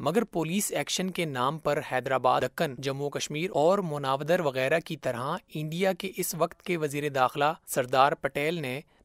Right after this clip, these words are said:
नौ नवंबर उन्नीस सौ सैंतालीस को जूनागढ़ पर भी कब्जा कर लिया। अक़वाम मुत्तहिदा की करारदादों में जूनागढ़ का जिक्र भी मौजूद है। ये भी सेहूनी अक़वाम मुत्तहिदा का एक अनफिनिश्ड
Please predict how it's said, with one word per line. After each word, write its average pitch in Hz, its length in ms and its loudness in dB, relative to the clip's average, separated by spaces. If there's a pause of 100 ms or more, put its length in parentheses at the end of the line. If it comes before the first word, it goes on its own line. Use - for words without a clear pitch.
(160)
नौ 131 300 0
नवंबर 147 440 0
उन्नीस 180 460 -4
सौ 170 100 -4
सैंतालीस 139 500 -2
को 143 280 0
जूनागढ़ 139 560 -4
पर 139 200 0
भी 190 120 -2
कब्जा 135 320 0
कर 117 140 -4
लिया। 110 320 -4 (340)
अक़वाम 143 460 0
मुत्तहिदा 165 560 0
की 170 160 -10
करारदादों 135 640 0
में 143 320 -6
जूनागढ़ 135 460 -2
का 143 180 -2
जिक्र 135 320 -4
भी 147 140 -6
मौजूद 127 420 -6
है। 120 240 -6 (340)
ये 143 140 0
भी 220 160 2
सेहूनी 170 480 0
अक़वाम 143 520 -4
मुत्तहिदा 143 520 -2
का 165 240 0 (100)
एक 160 220 -4 (220)
अनफिनिश्ड 185 640 -2